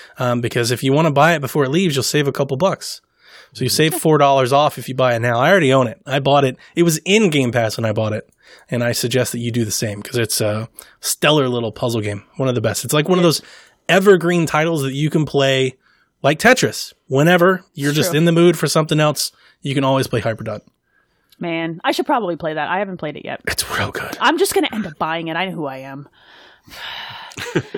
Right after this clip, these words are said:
Speaker 2: All right, one more note, kind of Game Pass related, Game Pass adjacent. Um,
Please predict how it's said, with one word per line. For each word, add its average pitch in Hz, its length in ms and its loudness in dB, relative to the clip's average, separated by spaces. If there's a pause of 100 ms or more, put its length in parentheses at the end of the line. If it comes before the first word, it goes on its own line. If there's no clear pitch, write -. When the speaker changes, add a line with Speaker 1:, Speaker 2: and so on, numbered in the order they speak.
(340)
Speaker 2:
All 247 720 -2
right, 190 180 0
one 294 240 2
more 294 140 4
note, 240 280 2 (640)
kind 214 200 -4
of 180 60 -4
Game 185 160 -2
Pass 180 280 -2
related, 180 320 -2
Game 247 180 0
Pass 196 280 -6
adjacent. - 720 -10
Um, 190 400 0